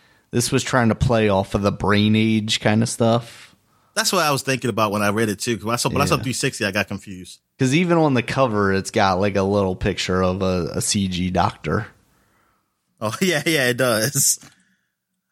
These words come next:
Speaker 2: And what came out on PlayStation Network is a game called Explodium. And I do not know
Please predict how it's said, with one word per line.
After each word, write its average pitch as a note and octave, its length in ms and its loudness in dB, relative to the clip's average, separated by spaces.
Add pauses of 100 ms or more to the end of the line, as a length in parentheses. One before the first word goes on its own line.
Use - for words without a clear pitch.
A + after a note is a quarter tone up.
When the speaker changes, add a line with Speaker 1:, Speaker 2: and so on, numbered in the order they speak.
(2500)
Speaker 2:
And F#3 600 0 (300)
what G3 140 -4
came D4+ 240 0
out C4+ 80 2
on D3+ 120 0
PlayStation F3 420 0
Network C3 380 -2
is A#2+ 100 -6
a E3 40 0
game D3 200 0
called C3+ 300 0
Explodium. C3 1000 0 (1800)
And C#3 720 2 (680)
I A#3 460 -2
do A2 140 -10
not G3+ 320 -4
know E3+ 560 -2